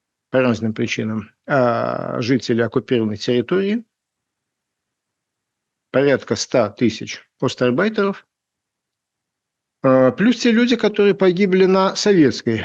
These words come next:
территории, но они были именно что убиты. Это блокада Ленинграда, это Сталинград,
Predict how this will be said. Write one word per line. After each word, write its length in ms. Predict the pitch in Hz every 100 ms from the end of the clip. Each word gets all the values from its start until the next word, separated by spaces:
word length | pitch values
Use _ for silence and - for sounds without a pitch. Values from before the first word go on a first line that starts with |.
| -
территории, 520 | - 135 135 202 226
но 100 | 196
они 160 | 151 170
были 280 | 151 160 165
именно 180 | 165
что 240 | 143 - 151
убиты. 560 | 123 113 107 113 107 -
Это 220 | 160 131
блокада 480 | 139 143 143 113 110
Ленинграда, 720 | 113 139 165 202 220 214 214 - _ _ _ _ _ _ _ _
это 920 | 139 135 - 127 120 117 110 113 110 -
Сталинград, 840 | - 123 113 120 156 220 233 -